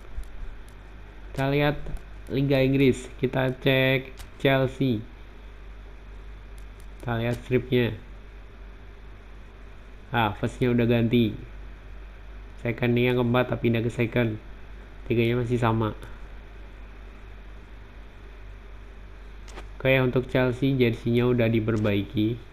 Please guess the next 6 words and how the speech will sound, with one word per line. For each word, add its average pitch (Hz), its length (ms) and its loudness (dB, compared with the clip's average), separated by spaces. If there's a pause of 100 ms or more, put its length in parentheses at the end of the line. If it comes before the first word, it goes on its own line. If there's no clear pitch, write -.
(2500)
Terus 113 400 -4
cek 113 240 0
lagi 110 400 0
ke 113 200 0 (1800)
Liga 110 180 2
Spanyol. 110 600 0